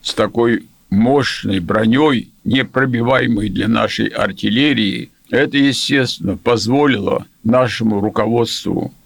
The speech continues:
и политическому, и военному, и промышленному подготовиться и изготовить новые системы артиллерийские, которые могли пробивать эту броню, перевооружить наши танки.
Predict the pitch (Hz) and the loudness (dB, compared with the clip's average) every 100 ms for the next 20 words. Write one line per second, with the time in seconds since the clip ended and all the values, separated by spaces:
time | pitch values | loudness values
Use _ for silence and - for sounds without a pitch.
0 | - - - - 107 107 131 127 - - | -16 -4 -4 0 -2 -2 -2 -2 -2 -6
1 | - 90 - - 104 117 - 98 95 110 | -4 -2 -2 -4 -2 -2 -2 -6 -2 0
2 | 120 131 113 104 98 98 107 143 135 - | 2 0 0 0 0 0 2 2 0 -2
3 | - - - - 110 117 110 113 - 151 | -4 -4 -6 -2 -2 0 0 0 2 2
4 | 147 131 - - 85 113 - 117 117 113 | 4 2 -2 -6 -6 -6 -6 -2 0 0
5 | 123 113 107 120 - 131 117 110 107 123 | 0 0 0 -2 0 0 0 -2 0 2
6 | 120 113 107 113 104 - 120 113 107 - | 2 2 0 -2 -2 -2 0 2 0 0
7 | 110 101 110 110 135 147 123 - 104 - | -2 0 0 2 2 2 -2 -6 -4 -4
8 | - - - 117 117 120 120 117 117 127 | -4 -8 -4 0 2 2 4 2 2 0
9 | 131 - 117 110 117 113 101 - - - | 0 -2 -2 0 2 2 0 -4 -12 -4
10 | 104 - 101 - - 107 113 104 - - | -4 -4 -8 -6 -2 0 0 0 -4 -10
11 | _ - 131 135 127 123 113 135 120 - | _ -2 0 2 2 2 2 0 -2 -6
12 | - 117 120 110 113 - - 139 143 127 | -4 0 0 0 -4 -6 -2 0 2 0
13 | - - | -4 -8